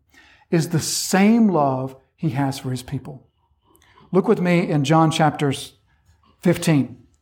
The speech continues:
Jesus says, "As the Father has loved me, so I love you." John seventeen,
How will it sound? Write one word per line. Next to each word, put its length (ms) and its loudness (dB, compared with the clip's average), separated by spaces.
Jesus 280 0
says, 440 0
"As 400 2
the 120 -2
Father 560 0
has 460 0
loved 420 0
me, 680 -2
so 640 0
I 180 -2
love 320 -4
you." 180 -14
John 240 2
seventeen, 680 0